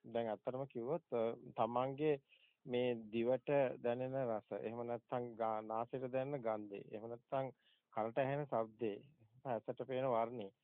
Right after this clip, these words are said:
සිතට එන සිතුවිලි. මේ එකකවත් ඇත්තටම නෑ. ඒ මිදුණු අවදිමත් ස්වභාවයක් මතුවෙන්න ගන්නවා දර්ශනය තුළ. ඒක මුකුත් කරලා නෙමෙයි එන්නේ.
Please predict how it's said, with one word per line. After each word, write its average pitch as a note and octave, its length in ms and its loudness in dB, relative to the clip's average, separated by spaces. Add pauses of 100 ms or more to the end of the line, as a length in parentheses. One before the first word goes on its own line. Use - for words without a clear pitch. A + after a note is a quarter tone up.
(560)
සිතට C3 340 -2
එන D3+ 180 2
සිතුවිලි. D3+ 440 -2 (520)
මේ E3 260 2 (480)
එකකවත් A3 880 0
ඇත්තටම A3 580 2
නෑ. E3 220 8 (320)
ඒ D#3+ 180 4
මිදුණු E3 440 4
අවදිමත් F3+ 540 8
ස්වභාවයක් F#3+ 560 6
මතුවෙන්න F#3 520 8
ගන්නවා E3 320 8
දර්ශනය E3 440 8
තුළ. B2 180 2
ඒක C3 200 2
මුකුත් E3+ 320 -2
කරලා F3 280 6
නෙමෙයි F#3 360 2
එන්නේ. G#2+ 300 -2